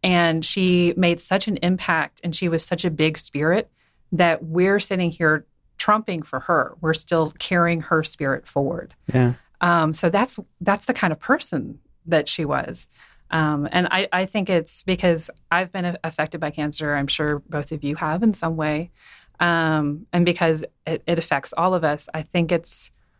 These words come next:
Speaker 1: this is a really great opportunity to just take one day out, just one day out of your life to do something for cancer and for all, all of, you know, as a memory to everybody in your life that you've lost to cancer.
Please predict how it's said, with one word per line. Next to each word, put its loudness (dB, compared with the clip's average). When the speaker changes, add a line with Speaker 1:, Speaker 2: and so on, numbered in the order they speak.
Speaker 1:
this 2
is 2
a 6
really 2
great 2
opportunity -2
to -8
just -6
take -4
one 0
day 0
out, -4
just -12
one 2
day 4
out 4
of -4
your 0
life -4
to 4
do 4
something -2
for -8
cancer -6
and -8
for 2
all, 2
all 2
of, 0
you 0
know, 4
as 0
a 2
memory 2
to -4
everybody -4
in -6
your 4
life 0
that -20
you've -14
lost -10
to -20
cancer. -12